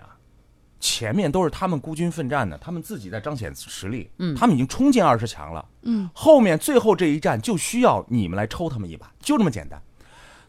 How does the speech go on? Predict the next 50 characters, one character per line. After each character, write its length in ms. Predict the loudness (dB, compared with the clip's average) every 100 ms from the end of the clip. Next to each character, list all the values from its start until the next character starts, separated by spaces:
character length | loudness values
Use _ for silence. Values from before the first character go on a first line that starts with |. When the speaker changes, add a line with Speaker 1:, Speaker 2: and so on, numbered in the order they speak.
| -20 _ -20 _ _
Speaker 1:
可 140 | 0
以 80 | 0
说 180 | 2 0
我 240 | 0 -4
们， 260 | -4 -2 -4 -6 _
呃， 500 | -8 -6 -4 -6 -10 -10
我 160 | -8
觉 100 | -6
得 140 | -6 -6
这 140 | -8
个 120 | -12 -14
赛 320 | -10 -6 -6
制 160 | -6 -12
也 100 | -12
非 160 | -14
常 160 | -12 -12
好 220 | -16 -18
的， 60 | -12
刚 100 | -10
才 60 |
丁 120 | -6 -6
兰 80 |
老 160 | -6 -8
师 80 | -10
也 60 |
讲 260 | -12 -14 -16
了， 80 | -16
每 240 | -4 -4 -4
一 100 | -8
个 80 | -12
主 160 | -14
持 120 | -20
人 80 | -16
能 100 | -16
发 160 | -14 -14
挥 100 | -16
自 160 | -16
己 60 | -20
的 80 | -20
潜 260 | -20 -16
能。 160 | -16 -18 -20 _ _ _ _ -2
那 60 | 0
么 100 | 0
通 280 | -2 -2
过 120 | 0 -2
我 60 |
们 100 | -4
各 200 | -10 -10
个， 80 | -10
各 300 | -12 -10 -10